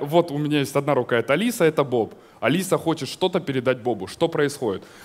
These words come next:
Алиса берет, акцептит в сеть, общается с транзакционной нодой.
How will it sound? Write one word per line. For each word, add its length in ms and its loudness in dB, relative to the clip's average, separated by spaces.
Алиса 440 2
берет, 420 2
акцептит 880 0
в 80 -14
сеть, 300 2
общается 520 0
с 200 0
транзакционной 680 0
нодой. 400 0